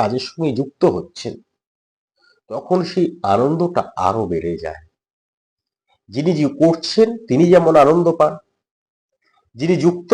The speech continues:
হচ্ছেন, তিনি আনন্দ পান বলেই তো যুক্ত হন। তাই আশা করব, অনেক মানুষ আমাদের সঙ্গে যুক্ত হবেন। আর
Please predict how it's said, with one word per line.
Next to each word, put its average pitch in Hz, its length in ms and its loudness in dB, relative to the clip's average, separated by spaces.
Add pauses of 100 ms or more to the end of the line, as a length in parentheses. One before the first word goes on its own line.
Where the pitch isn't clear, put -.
(120)
হচ্ছেন, 113 440 2 (600)
তিনি 170 160 -2 (300)
আনন্দ 147 280 2 (180)
পান 95 180 2 (100)
বলেই 170 280 2
তো - 60 0
যুক্ত - 340 -10 (140)
হন। 110 180 2 (1600)
তাই 185 140 4 (180)
আশা 240 260 4
করব, 175 320 8 (840)
অনেক 175 240 4 (100)
মানুষ 143 320 6 (220)
আমাদের 143 400 4
সঙ্গে 117 300 0 (420)
যুক্ত 113 400 -8
হবেন। 127 340 0 (1000)
আর 123 180 6